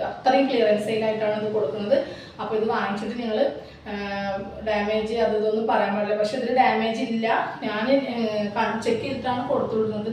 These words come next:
പക്ഷെ ഇതിലില്ല. പക്ഷെ എൻ്റെ കണ്ണിൽ പെടാത്തത് നിങ്ങളുടെ കണ്ണിൽ പെടുകയാണെങ്കിൽ, ഉം, റിട്ടേൺ ഇല്ല. അത് വേറെ കാര്യം. തന്നെ നന്നായിട്ട് എല്ലാ അവിടെ ഭാഗത്തും കാണിച്ചു തരുന്നുണ്ട് ട്ടോ. അപ്പോൾ ഇതിൽ, ഉം, എവിടെയും ഡാമേജ് ഒന്നും ഇല്ല ട്ടോ. വെറും ഇരുന്നൂറ്റമ്പത്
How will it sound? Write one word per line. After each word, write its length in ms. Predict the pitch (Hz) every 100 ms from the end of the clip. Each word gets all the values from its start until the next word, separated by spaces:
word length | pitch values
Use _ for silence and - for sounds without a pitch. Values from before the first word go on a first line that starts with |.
| -
പക്ഷെ 160 | - 220
ഇതിലില്ല. 420 | 220 220 208 214 - 110 - - -
പക്ഷെ 180 | - 214
എൻ്റെ 140 | 214 220
കണ്ണിൽ 240 | 220 240 -
പെടാത്തത് 460 | 220 220 240 285 294
നിങ്ങളുടെ 240 | 277 254 247
കണ്ണിൽ 260 | 247 233 233 262
പെടുകയാണെങ്കിൽ, 560 | 214 233 233 220 233 330 427 - 247
ഉം, 240 | 214 208 208 208 - - -
റിട്ടേൺ 280 | 214 220 226 226
ഇല്ല. 120 | 214 - 220
അത് 100 | 208
വേറെ 180 | 208 196 -
കാര്യം. 240 | 208 196 202
തന്നെ 160 | 202 208
നന്നായിട്ട് 440 | 208 208 214 214 233
എല്ലാ 160 | 226 220
അവിടെ 180 | 214 226 226
ഭാഗത്തും 400 | 208 208 208 277 - - -
കാണിച്ചു 340 | 190 202 208
തരുന്നുണ്ട് 340 | 214 196 185 190 220
ട്ടോ. 100 | 214 - - - -
അപ്പോൾ 180 | - 214
ഇതിൽ, 140 | 214 262 - - - - 226
ഉം, 120 | 202 196 202
എവിടെയും 380 | 208 214 220 285 - - - - 226
ഡാമേജ് 400 | 214 208 214 220
ഒന്നും 160 | 214 214
ഇല്ല 180 | 202 190 175
ട്ടോ. 100 | 220 - - - - - - - - - - - -
വെറും 240 | 220 233 214
ഇരുന്നൂറ്റമ്പത് 680 | 220 240 254 240 233 269